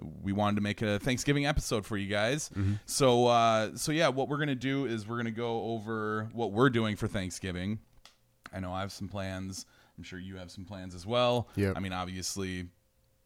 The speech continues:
Speaker 1: things have been cut down significantly to, due to the, uh, the vid. But we, uh, we both digress. So we're gonna go over our favorite dishes, and then we'll jump into our, uh, into our segments and all that fun jazz.
Speaker 2: Mm-hmm.
Speaker 1: But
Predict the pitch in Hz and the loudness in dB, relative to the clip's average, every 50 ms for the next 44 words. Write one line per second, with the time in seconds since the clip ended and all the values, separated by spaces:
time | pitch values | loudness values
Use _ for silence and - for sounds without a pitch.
0 | _ _ - - 87 90 90 87 - 95 82 85 85 85 - - 92 80 - 98 | _ _ -14 -10 -8 -8 -8 -8 -10 -12 -10 -10 -10 -8 -8 -8 -8 -6 -6 -6
1 | 90 85 87 90 - - 85 90 101 95 - 87 - 104 101 80 95 98 92 90 | -6 -4 -6 -6 -8 -6 -4 -4 -4 -4 -6 -6 -6 -6 -4 -4 -4 -4 -4 -6
2 | - - - 95 92 92 92 92 90 90 85 98 101 101 - - 104 101 98 90 | -6 -8 -6 -4 -4 -4 -4 -4 -6 -6 -4 -4 -4 -4 -2 -2 -2 -2 -2 -2
3 | 92 92 95 92 90 90 87 85 92 87 104 107 110 117 120 110 - _ _ _ | -2 -2 -2 -2 -2 -4 -4 -6 -4 -2 0 0 2 0 -2 -4 -8 _ _ _
4 | - - _ _ _ 90 85 80 85 - _ - 151 190 202 - - - - - | -20 -20 _ _ _ -18 -18 -18 -20 -14 _ 8 8 8 8 6 0 -4 -4 -6
5 | - - - _ - - _ - 98 95 98 104 104 104 104 98 98 95 92 98 | -10 -18 -20 _ -20 -20 _ -14 -10 -8 -4 -4 -2 -2 0 0 0 0 -2 -2
6 | 92 90 95 92 - 87 87 80 80 64 - - - - 71 78 76 - - - | -2 -4 -4 -4 -6 -8 -8 -8 -8 -10 -10 -10 -10 -10 -10 -10 -12 -14 -20 -20
7 | - - - - - 101 104 107 104 117 117 110 117 120 117 117 110 113 107 104 | -20 -20 -20 -16 -10 -6 -4 -2 0 0 0 0 0 0 0 -2 -2 -4 -6 -6
8 | 101 98 - 143 123 110 104 101 98 - 175 208 208 202 - 208 202 202 196 185 | -8 -6 -4 -4 -4 -4 -4 -8 -4 0 2 2 4 2 2 2 2 2 2 0
9 | 160 139 135 127 120 117 113 110 - 123 120 127 120 113 - 120 113 110 107 101 | 0 -2 -2 -2 -2 -2 -2 -2 -2 -4 -4 -4 -6 -6 -4 -2 0 2 2 2
10 | 98 95 95 92 92 90 90 85 98 - - 104 90 90 - - 127 120 117 110 | 2 0 0 -2 -2 -2 -4 -4 -4 -4 -2 -2 -2 -2 0 0 2 2 2 2
11 | 113 107 - - 107 101 101 98 98 98 92 82 - - 107 101 98 98 98 90 | 0 -2 -2 -2 -2 -2 0 0 -2 -4 -4 -6 -6 -4 -4 -2 -2 -2 -2 -2
12 | 98 95 95 95 95 92 90 92 87 - - 95 92 90 87 78 92 87 85 98 | -2 0 0 0 0 -2 -4 -4 -6 -8 -6 -6 -6 -6 -6 -6 -4 0 2 2
13 | 92 90 85 | 2 2 0